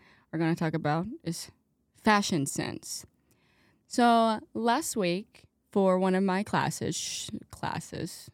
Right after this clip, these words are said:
I was trying to say the class name while saying class at the same time. Strategic communication. Um, my team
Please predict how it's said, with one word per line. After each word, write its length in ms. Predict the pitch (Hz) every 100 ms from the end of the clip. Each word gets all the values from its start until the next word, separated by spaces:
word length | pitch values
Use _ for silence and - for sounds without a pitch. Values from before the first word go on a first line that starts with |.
| -
I 100 | 175
was 120 | 165
trying 200 | 185 151
to 60 |
say 260 | 165 - 175
the 80 | 160
class 420 | - 160 156 -
name 280 | 170 160 160
while 140 | 165
saying 260 | - 160 160
class 360 | - 156 160
at 100 | -
the 60 | -
same 220 | 170 160
time. 300 | 170 - 190 - - _ _
Strategic 880 | - - 214 190 - 208 262 - - - -
communication. 920 | 294 302 339 - 165 - 196 190 339 _ _ _ _ _ _ -
Um, 720 | 214 202 190 180 170 180 190 - _ _ _
my 200 | 190 190
team 680 | 190 - 180 170 160 196